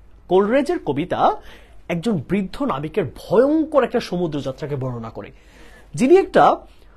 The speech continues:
অভিশাপের কারণে তার সমুদ্রযাত্রার একটা পর্যায়ে গিয়ে পান করার মতো এতটুকু পানিও তিনি পান নাই, তার কাছে ছিল না। ওকে, আসি আমরা প্রথম প্রশ্নে। Dash one point of his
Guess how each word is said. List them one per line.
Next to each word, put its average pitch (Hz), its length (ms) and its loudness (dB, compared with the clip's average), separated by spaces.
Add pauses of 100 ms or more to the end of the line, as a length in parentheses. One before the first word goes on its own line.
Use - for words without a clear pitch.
(200)
অভিশাপের 359 600 2
কারণে 147 500 -2 (420)
তার 214 100 2
সমুদ্রযাত্রার 277 840 -2 (120)
একটা - 480 -4
পর্যায়ে 151 520 -2
গিয়ে 170 360 0 (540)
পান 190 260 2
করার 208 360 -4
মতো 214 420 -2
এতটুকু 262 560 -6
পানিও 151 260 -4
তিনি 147 200 -8
পান 131 220 -4
নাই, 104 260 -16 (300)
তার 294 140 2
কাছে 285 200 0
ছিল 151 300 -6
না। 95 120 -14 (160)
ওকে, - 140 0 (920)
আসি 392 220 6
আমরা 214 220 8
প্রথম 220 280 2
প্রশ্নে। - 640 -8 (1040)
Dash 202 380 0
one 254 220 2
point 175 300 0
of 151 100 -2
his 147 140 -6